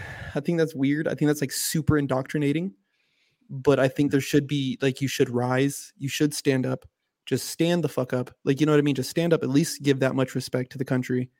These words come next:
that you're living in, that you're being educated in. You know what I mean? 'Cause if I was in Mexico, or if I was in Argentina, or if I was in Germany, or in China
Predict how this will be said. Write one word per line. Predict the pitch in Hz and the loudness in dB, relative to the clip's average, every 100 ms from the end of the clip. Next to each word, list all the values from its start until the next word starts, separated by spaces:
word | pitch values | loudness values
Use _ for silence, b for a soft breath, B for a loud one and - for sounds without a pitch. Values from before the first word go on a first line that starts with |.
| _ - | _ -2
that | 123 | 2
you're | 120 135 | 6 8
living | 135 123 123 | 8 4 4
in, | 120 127 - _ _ _ | 2 -2 -8 _ _ _
that | 123 123 | -6 -2
you're | |
being | 120 120 | 0 2
educated | 120 123 127 123 | 0 2 2 2
in. | 123 127 - _ _ _ _ _ | 0 -4 -10 _ _ _ _ _
You | 127 | 2
know | 127 | 2
what | 123 | 4
I | |
mean? | 123 127 - | 2 0 -2
'Cause | - 139 | 2 4
if | 139 | 6
I | 135 | 6
was | 139 | 6
in | 127 | 4
Mexico, | 123 - - 135 127 135 _ _ - | 2 -2 -4 -2 -2 -6 _ _ -4
or | 135 | -2
if | 123 | 2
I | |
was | 123 123 | 2 4
in | |
Argentina, | 123 120 117 - 127 123 127 _ _ _ _ _ _ - | 2 2 -2 0 0 0 -4 _ _ _ _ _ _ -6
or | 120 | -4
if | 120 | -2
I | 117 | -2
was | 120 | 0
in | 117 120 - _ | -2 -4 -8 _
Germany, | - 123 120 123 - _ _ _ _ - | -4 0 0 -2 -8 _ _ _ _ -6
or | 127 120 | -2 0
in | 117 | -2
China | - 131 127 135 | -4 -2 0 -2